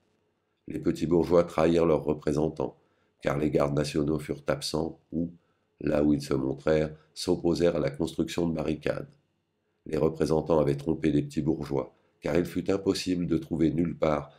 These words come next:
les prétendus affiliés qu'on avait dans l'armée. Enfin, au lieu de tirer un supplément de force du prolétariat, le Parti démocrate avait infecté ce dernier de sa propre faiblesse.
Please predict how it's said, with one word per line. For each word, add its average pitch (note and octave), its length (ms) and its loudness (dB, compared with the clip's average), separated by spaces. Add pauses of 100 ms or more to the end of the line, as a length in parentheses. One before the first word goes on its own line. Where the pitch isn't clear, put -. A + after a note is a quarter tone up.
(160)
les E2 120 0
prétendus E2 540 0
affiliés D2+ 500 0
qu'on D2 180 0
avait C#2+ 200 2
dans C#2+ 140 0
l'armée. C2 460 -6 (640)
Enfin, F#2 400 -2 (280)
au F#2 120 4
lieu F#2+ 160 6
de F#2+ 60 -4
tirer F#2 320 2
un D#2 100 2
supplément E2 480 2
de D2+ 60 -4
force D2 300 -2
du D2 120 -2
prolétariat, D2+ 720 0 (340)
le F2 160 0
Parti F#2 300 -4
démocrate D#2+ 560 0 (160)
avait E2 300 0
infecté F2+ 500 0
ce - 140 -4
dernier D#2 420 2
de D2+ 80 -2
sa C#2+ 180 -4
propre - 360 -4
faiblesse. C2+ 720 -4